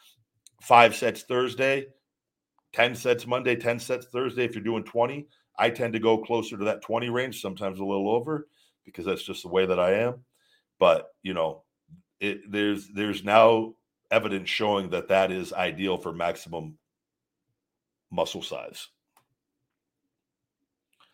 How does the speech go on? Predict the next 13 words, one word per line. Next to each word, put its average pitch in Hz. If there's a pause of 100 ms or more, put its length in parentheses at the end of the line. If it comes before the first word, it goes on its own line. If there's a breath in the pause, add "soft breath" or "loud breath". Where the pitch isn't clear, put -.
(2250 loud breath)
Tyler 185
Sugaroo, 170
another 139
Tyler 170
hooking 180
the 156
big 151
eye 147
up 139
with 123
that 113
coffee 107
money. 87